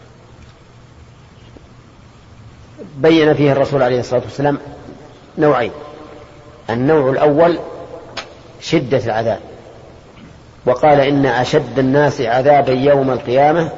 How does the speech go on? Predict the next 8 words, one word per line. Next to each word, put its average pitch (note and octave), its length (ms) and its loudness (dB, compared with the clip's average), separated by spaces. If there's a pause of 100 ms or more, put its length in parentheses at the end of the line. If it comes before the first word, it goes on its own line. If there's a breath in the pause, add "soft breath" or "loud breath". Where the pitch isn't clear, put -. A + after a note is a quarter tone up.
(160)
المصورون". A#2+ 580 -4 (1900)
والثاني F3 720 2
أن D#3 380 0
نوع F3 240 4
العذاب C3+ 440 2 (1160)
وأنهم C#3 480 2
يعذبون C#3 840 0
فيقال: C#3+ 640 2